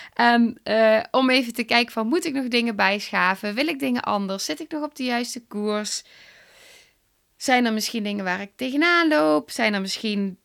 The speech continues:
misschien is je focus wel weg?" Zo ja, waarom is die focus weg? En vanuit daar kun je gaan bijstellen. Nou, dan,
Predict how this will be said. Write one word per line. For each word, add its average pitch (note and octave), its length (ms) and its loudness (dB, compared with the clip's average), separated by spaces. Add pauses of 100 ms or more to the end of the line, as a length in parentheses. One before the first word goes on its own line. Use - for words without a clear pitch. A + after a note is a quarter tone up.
(180)
misschien A#3 360 2
is G3+ 100 -2
je A3+ 80 -4
focus G4+ 540 -4
wel D4 200 0
weg?" C4 420 -2 (760)
Zo B3+ 260 2
ja, A3 460 4 (840)
waarom F3 640 0 (160)
is B3 180 -6
die C#4 160 -4
focus C4+ 380 -4
weg? D#4+ 360 -8 (1700)
En B3+ 140 -2
vanuit B3+ 260 2
daar C#4 220 4
kun A3 120 -4
je G#3 80 -4
gaan G3 180 -6
bijstellen. - 640 -4 (1120)
Nou, F3 340 0
dan, G3+ 440 4